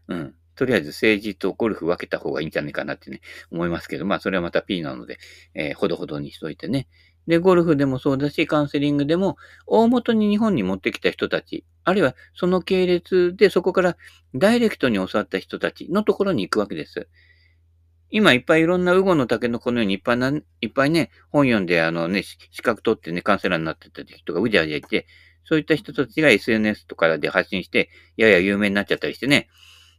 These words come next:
高い金取ってますけど、そうじゃなくて、日本に持ってきたのは誰と。で、そ-、そこから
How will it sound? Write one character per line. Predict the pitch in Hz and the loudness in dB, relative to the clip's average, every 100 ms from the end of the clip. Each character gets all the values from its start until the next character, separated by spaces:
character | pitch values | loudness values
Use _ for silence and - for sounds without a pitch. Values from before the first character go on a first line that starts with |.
| _ | _
高 | - 107 | -2 2
い | 101 | 2
金 | 87 87 | 2 -2
取 | 120 | -4
っ | - | -4
て | 87 | -6
ま | 80 | -6
す | - | -8
け | 82 | -4
ど、 | |
そ | - | -2
う | 214 | 0
じ | |
ゃ | 104 | -2
な | 80 | -6
く | |
て、 | - - - | -10 -12 -8
日 | 165 | -4
本 | 269 | -2
に | 151 80 - _ _ - | -4 -6 -10 _ _ -4
持 | 139 | -4
っ | - | -2
て | 185 | -4
き | - | -2
た | 135 | -2
の | 135 | -2
は | 85 | -2
誰 | 92 73 | -4 -6
と。 | - _ _ _ _ | -12 _ _ _ _
で、 | 151 147 | -4 -4
そ-、 | - - | -4 -10
そ | - 202 | -6 -4
こ | 226 | 2
か | |
ら | 226 | 4